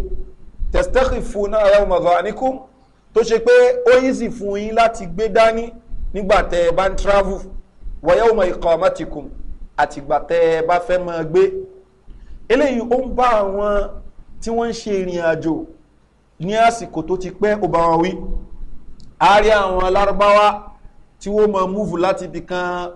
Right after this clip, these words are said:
bọ́ sí ibì kan. Àwọn awọ ẹran wọ̀nyí, òun ni wọ́n èé ṣe tẹ́ǹtì, òun ni wọ́n ò ṣe ibi tí wọ́n máa gbé. Kódà, ní àsìkò ájì gan, ara àwọn ẹlòmíì, wọ́n ó ra àwọn tẹ́ǹtì kan tí wọ́n máa gbé káàkiri.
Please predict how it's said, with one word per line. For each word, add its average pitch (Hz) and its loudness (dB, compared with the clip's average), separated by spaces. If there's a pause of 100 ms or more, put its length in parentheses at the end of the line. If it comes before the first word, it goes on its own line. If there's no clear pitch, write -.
bọ́ 190 -2
sí 190 -8
ibì 185 0
kan. 175 -6 (640)
Àwọn 190 0
awọ 190 2
ẹran 190 0
wọ̀nyí, 170 -2 (460)
òun 180 4
ni 190 -4
wọ́n 214 2
èé 185 6
ṣe 185 -2 (100)
tẹ́ǹtì, 202 -2 (440)
òun 175 0
ni 190 -6
wọ́n 208 0
ò 185 4
ṣe - -4
ibi 185 -6
tí 196 -12
wọ́n 202 2
máa 185 0
gbé. 214 4 (1400)
Kódà, 240 4 (800)
ní 196 0
àsìkò 247 2 (100)
ájì 220 4
gan, 196 -4
ara 190 0
àwọn 185 0
ẹlòmíì, 165 -2
wọ́n 180 -4
ó 196 0
ra 185 4
àwọn 160 -2
tẹ́ǹtì 190 -6
kan 160 -10
tí 170 -12
wọ́n 180 -6
máa 160 -4
gbé 156 -6
káàkiri. 151 0